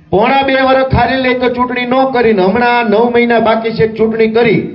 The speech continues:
જ્યારે કરવાની હતી ત્યારે ન કરી, ન કરવાની હતી ત્યારે કરે છે. એનો અર્થ શું?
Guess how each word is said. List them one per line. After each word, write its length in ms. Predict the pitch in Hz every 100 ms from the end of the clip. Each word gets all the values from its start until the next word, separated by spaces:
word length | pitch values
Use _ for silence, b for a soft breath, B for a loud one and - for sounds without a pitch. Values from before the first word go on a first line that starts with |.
| - B B B B -
જ્યારે 220 | 202 -
કરવાની 420 | 220 240 262 262 254
હતી 160 | 247
ત્યારે 200 | 247 233
ન 80 | 220 254 254
કરી, 180 | 247 240 208
ન 20 | 220 254 247
કરવાની 420 | 233 240 233 220
હતી 180 | 226 220
ત્યારે 180 | 208 190 214
કરે 240 | 269 269 -
છે. 120 | 135 - - - - - - - - -
એનો 120 | 220 240 247
અર્થ 160 | 175
શું? 260 | 262 320